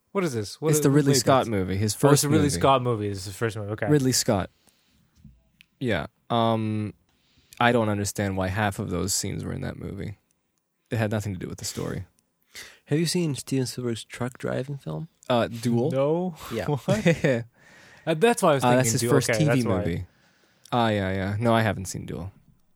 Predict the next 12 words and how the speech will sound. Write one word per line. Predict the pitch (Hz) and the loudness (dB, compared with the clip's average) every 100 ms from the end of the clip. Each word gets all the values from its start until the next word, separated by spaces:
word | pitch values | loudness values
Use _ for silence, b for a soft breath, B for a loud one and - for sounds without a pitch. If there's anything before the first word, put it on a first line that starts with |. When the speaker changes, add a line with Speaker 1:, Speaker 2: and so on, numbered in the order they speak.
| - _ b b b b _ _ - | -20 _ b b b b _ _ -6
Speaker 1:
We | 123 | -6
saw, | - 143 | -4 -10
we | 175 113 | -10 -12
saw | - 135 | -10 -14
the | - | -14
Sausage | - 147 - - - | -18 -18 -20 -20 -14
Party | - - _ | -14 -14 _
in | _ | _
cinema, | - - _ _ _ | -20 -20 _ _ _
by | _ | _
the | _ - | _ -20
way. | - | -20